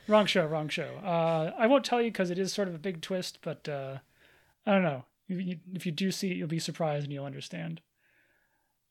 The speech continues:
Um, I guess that's about it. I do, I do, I think recommend it if that's what you're looking for. If you're looking for, like, this kind of, like, romance scenario, it's, I think it's well done. The world's interesting. Everything looks good. Uh,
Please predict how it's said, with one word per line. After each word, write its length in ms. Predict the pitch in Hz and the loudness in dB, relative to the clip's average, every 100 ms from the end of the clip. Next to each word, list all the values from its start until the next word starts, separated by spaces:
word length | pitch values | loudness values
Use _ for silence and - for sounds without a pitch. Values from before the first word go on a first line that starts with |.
| _ | _
Um, 800 | 156 139 143 139 139 139 139 139 - _ _ _ _ _ _ _ _ _ | -10 -8 -8 -8 -8 -8 -8 -10 -14 _ _ _ _ _ _ _ _ _
I 80 | 196 | 0
guess 160 | 240 247 | 2 2
that's 180 | 247 202 | 0 2
about 140 | 196 | 2
it. 100 | 208 | 4
I 80 | 180 | 2
do, 160 | 156 | 4
I 80 | 196 | 4
do, 580 | 160 - 196 208 208 208 | 2 0 0 2 0 0
I 80 | 190 | -2
think 220 | 226 214 | -2 0
recommend 320 | 196 185 185 | 0 2 0
it 60 | 190 | 2
if 40 | |
that's 160 | 175 160 | 0 -2
what 60 | |
you're 80 | 170 | -2
looking 220 | 175 190 | -2 -4
for. 280 | 165 180 180 | -2 0 2
If 100 | 180 | 0
you're 100 | 160 | -2
looking 240 | 160 170 156 | -4 -4 -4
for, 120 | 170 | -2
like, 380 | 147 139 135 _ _ _ _ _ _ _ _ _ | -2 -4 -8 _ _ _ _ _ _ _ _ _
this 200 | 165 175 | 0 2
kind 260 | - 180 160 | 4 4 4
of, 100 | 147 | 4
like, 220 | 151 143 | 2 2
romance 640 | 147 151 156 156 160 - | 2 4 4 2 0 -2
scenario, 600 | - 156 151 170 185 196 190 | 0 2 2 4 4 4 2
it's, 340 | 165 - - 277 | -4 -10 -10 -8
I 40 | |
think 180 | 156 151 | -6 -4
it's 140 | 143 | -4
well 140 | 160 139 | -4 0
done. 420 | 156 170 180 170 - _ _ - | 2 2 2 -2 -8 _ _ -2
The 80 | |
world's 260 | 160 170 160 | 6 6 8
interesting. 400 | 165 160 175 165 | 4 2 0 0
Everything 200 | 147 151 | 0 -2
looks 180 | 147 - | -2 0
good. 280 | 165 160 165 _ _ - _ _ _ _ _ _ _ _ _ _ _ - - | 0 0 -4 _ _ -20 _ _ _ _ _ _ _ _ _ _ _ -20 -14
Uh, 580 | 151 147 147 156 151 156 | -8 -8 -6 -8 -6 -6